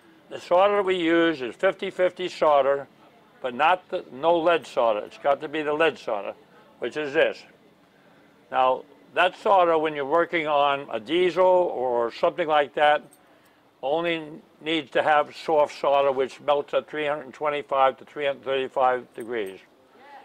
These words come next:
If you're working on a steam engine, you're very, very close to the boiler, which is normally about three hundred fifty degrees, that will not work 'cause it'll melt. In that case, you need to buy something that's called Stay-Brite.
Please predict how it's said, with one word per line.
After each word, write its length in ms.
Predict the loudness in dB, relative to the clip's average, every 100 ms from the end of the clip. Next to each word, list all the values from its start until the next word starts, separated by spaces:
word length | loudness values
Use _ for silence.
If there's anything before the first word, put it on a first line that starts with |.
| _
If 220 | 0 0
you're 100 | 0
working 380 | 2 2 2 0
on 160 | 0 0
a 60 |
steam 420 | -4 -6 -4 -2 -4
engine, 320 | -4 -6 -6
you're 100 | -4
very, 260 | 2 2
very 220 | 2 0 0
close 260 | -2 -4
to 100 | -4
the 60 | -8
boiler, 520 | -2 2 4 2 0 -4 _ _ _ _
which 180 | -10 -6
is 120 | -2
normally 300 | 2 2 2
about 280 | 0 0 0
three 140 | -2
hundred 240 | -2 -4 -2
fifty 260 | -2 -2
degrees, 440 | -6 -4 -2 -2 0
that 180 | -2
will 120 | -2 0
not 280 | 0 2
work 200 | 2 0
'cause 220 | -2 -8 -6
it'll 140 | -6
melt. 320 | 0 -2 -2 _ _ _ _ _ -20 -12
In 80 | -2
that 240 | 0 0
case, 220 | -2 -2
you 80 | -4
need 160 | -6 -4
to 60 |
buy 200 | 2 2
something 340 | 2 -2 -4 -8
that's 120 | -10
called 260 | -4 -4
Stay-Brite. 640 | -4 -4 -2 0 0 -2